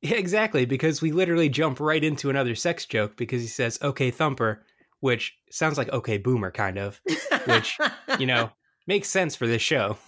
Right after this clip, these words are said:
Speaker 2: Yep, definitely.
Speaker 1: Uh, he says, "As your best friend, I should inform you that on our first date, Shelly and I," uh, and he says, "Oh, maybe it's not the one,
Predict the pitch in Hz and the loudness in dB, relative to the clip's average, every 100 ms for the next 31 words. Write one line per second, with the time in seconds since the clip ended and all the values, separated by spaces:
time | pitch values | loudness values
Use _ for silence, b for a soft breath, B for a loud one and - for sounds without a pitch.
0 | _ 120 143 - 139 147 196 - 110 101 | _ 0 0 0 -2 -2 -4 -4 -4 -4
1 | _ _ _ _ 117 117 117 123 123 123 | _ _ _ _ 0 0 0 0 -2 0
2 | 139 127 123 117 - 143 131 113 110 101 | 0 0 0 -2 0 0 0 -2 -4 -6
3 | 104 165 151 110 107 104 104 101 - 117 | -2 0 2 0 0 0 0 -4 -2 -2
4 | 107 156 127 104 - 131 175 139 104 101 | 0 0 0 -2 -4 0 4 4 2 2
5 | 98 98 101 _ _ - 110 160 107 98 | 2 0 -4 _ _ -4 0 2 2 0
6 | 98 - _ _ _ _ _ _ _ - | -4 -8 _ _ _ _ _ _ _ -4
7 | 120 117 123 120 113 107 - 151 113 113 | 0 0 -2 -2 -2 -2 0 0 2 0
8 | 117 110 - 117 110 110 | 0 -2 0 -4 -2 -4